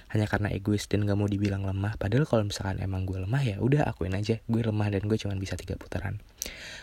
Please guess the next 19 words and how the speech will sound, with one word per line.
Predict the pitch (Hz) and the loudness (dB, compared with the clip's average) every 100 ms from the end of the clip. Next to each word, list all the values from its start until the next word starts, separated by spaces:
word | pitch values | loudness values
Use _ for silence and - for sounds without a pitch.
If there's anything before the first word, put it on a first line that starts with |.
| - | -4
Akhirnya | 104 104 117 | 0 2 4
gue | 113 | 2
pingsan. | 101 95 - 92 90 95 104 - - - | 0 -2 0 2 2 -2 0 0 0 -6
<laughs> | - - - - - - | -18 -16 -10 -8 -10 -4
Untungnya | 107 107 120 | -2 2 4
ada | 107 | 6
yang | 95 92 | 4 0
nolongin. | 90 92 90 95 - - - - - - - - - - - - | -2 -4 -4 -8 -12 -20 -20 -20 -20 -20 -20 -20 -20 -20 -8 0
Dan | 104 | 2
disitu | 101 - 117 | 0 0 4
gue | 120 | 4
jadi | 107 98 | 2 -2
paham | 104 110 | -2 0
bahwa | 101 95 98 104 - - - - - - - - - - - - | 0 0 0 -2 -8 -20 -20 -20 -20 -20 -20 -20 -20 -20 -16 0
buat | 107 110 | 2 2
apaan | 104 139 131 104 | -2 0 0 0
sih | 95 104 123 - - | -2 -2 -4 -8 -14
kayak | - 92 | -12 -10
gitu? | - - | -8 -2